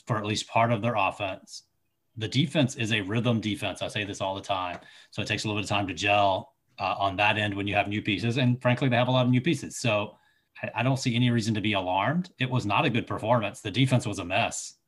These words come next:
That was awful. <laughs> Like, by Virginia standards, especially, it just wasn't very good. Guys were late. Guys were not alert. They certainly were not continuous. That's Coach Bennett's big thing, is even when you make mistakes, can you make up for it with a little bit of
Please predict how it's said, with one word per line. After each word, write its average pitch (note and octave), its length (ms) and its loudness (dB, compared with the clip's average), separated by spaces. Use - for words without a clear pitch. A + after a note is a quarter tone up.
That A2 100 -8
was G#2+ 100 -8
awful. F#2+ 480 -2
<laughs> - 40 -20
Like, C#3+ 480 4
by C3+ 100 8
Virginia B2 360 6
standards, G#2 360 0
especially, G2+ 540 -2
it G#2 60 -6
just G2+ 140 -2
wasn't A2 240 2
very G2+ 160 -2
good. F2+ 340 0
Guys G2 220 -2
were G2 100 -6
late. B2+ 300 2
Guys F#2+ 280 -2
were G2 380 -4
not A2 220 4
alert. A#2+ 520 2
They G2+ 120 0
certainly D3 360 4
were A#2 80 2
not G#2 220 0
continuous. A2+ 720 0
That's - 240 -10
Coach - 240 -8
Bennett's A2+ 240 -2
big F#2 220 -8
thing, F2+ 220 -6
is F#2 200 -12
even A2 180 -2
when G2 120 -4
you G2 80 -4
make G2 240 -4
mistakes, A2 420 -2
can G2 140 -10
you F#2 80 -8
make F#2+ 200 -2
up B2 200 -2
for G#2 160 -2
it - 80 -12
with F2+ 100 -12
a G#2 60 -8
little G#2 180 -4
bit G2 140 -6
of F2+ 240 -10